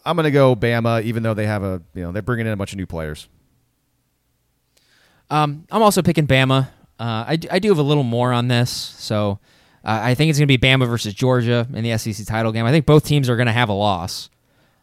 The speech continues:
Speaker 2: Um, I, Georgia's gonna lose to Clemson in, in week one. But, uh, interesting thing this year, Lee, Bama's schedule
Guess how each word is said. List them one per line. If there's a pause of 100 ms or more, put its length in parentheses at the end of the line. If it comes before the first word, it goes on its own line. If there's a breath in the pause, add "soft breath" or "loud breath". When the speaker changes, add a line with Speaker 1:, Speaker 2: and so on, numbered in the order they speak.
Speaker 2:
Um,
I,
Georgia's
gonna
lose
to
Clemson
in,
in
week
one. (420)
But,
uh, (380 soft breath)
interesting
thing
this
year,
Lee, (840)
Bama's
schedule